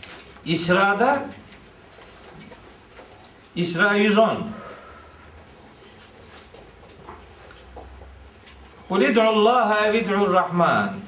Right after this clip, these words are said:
Eyyemma ted'u felehul esmaul husna. İster Allah diye dua edin, ister Rahman diye dua edin. Nasıl dua ederseniz edin, bilin ki en güzel isimler Allah'ındır. Ve la techer bi salatike.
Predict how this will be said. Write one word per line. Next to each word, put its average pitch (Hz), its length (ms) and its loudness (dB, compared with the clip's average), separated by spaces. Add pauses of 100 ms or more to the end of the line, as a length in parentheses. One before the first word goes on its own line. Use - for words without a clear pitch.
(120)
Eyyemma 233 840 2
ted'u 208 680 2
felehul 202 420 2
esmaul 202 540 0
husna. 185 580 -4
İster 226 280 0
Allah 202 500 2
diye 175 280 0
dua 151 340 2
edin, 196 280 -2
ister 214 360 2
Rahman 214 480 0
diye 202 260 2
dua 131 300 2
edin. 107 260 -6 (640)
Nasıl 240 640 0
dua 214 320 2
ederseniz 190 640 0
edin, 208 400 0
bilin 240 300 0
ki - 140 -2
en 226 240 2
güzel 190 240 0
isimler 180 480 0
Allah'ındır. 170 680 0 (440)
Ve 233 240 0
la 254 360 0
techer 226 720 0
bi 208 100 0
salatike. 208 1000 0